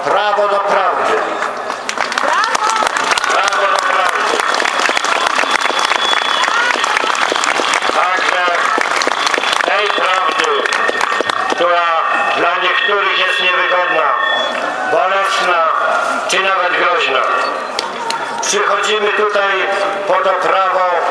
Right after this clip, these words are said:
bo jesteśmy wolnymi Polakami i chcemy być wolnymi Polakami.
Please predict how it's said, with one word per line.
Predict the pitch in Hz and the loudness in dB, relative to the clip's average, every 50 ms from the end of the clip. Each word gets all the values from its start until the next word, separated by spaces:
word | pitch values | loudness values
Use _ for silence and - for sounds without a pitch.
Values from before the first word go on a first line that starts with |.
| 185 - - - - - - - - - - - - - - | 0 0 0 -2 -2 -2 -2 -2 -2 -2 0 0 0 0 2
bo | 180 185 190 185 185 175 165 - 185 185 180 180 - - | 2 2 2 2 2 2 2 0 0 0 0 0 0 0
jesteśmy | - 208 202 196 - - 208 220 214 214 202 202 202 208 208 208 | 0 0 0 0 0 0 0 2 2 2 2 0 2 2 0 2
wolnymi | 196 196 208 202 196 196 202 208 208 202 | 2 2 2 2 2 0 0 0 0 0
Polakami | 202 202 190 196 190 185 175 175 185 190 185 175 175 175 - 208 190 190 190 - - - - - - - - - | 0 2 2 2 2 2 2 2 2 0 0 0 0 0 0 0 0 -2 -2 -2 -4 -4 -4 -6 -6 -6 -4 -4
i | 208 202 | -2 -2
chcemy | 202 - - 220 220 208 202 196 | 0 0 0 2 2 2 2 2
być | 190 175 - - 151 | 0 0 0 0 2
wolnymi | 170 170 165 160 160 160 151 | 2 2 2 2 2 0 0
Polakami. | 147 156 160 160 147 147 143 147 147 143 135 135 | 2 2 2 2 2 2 2 2 0 0 0 0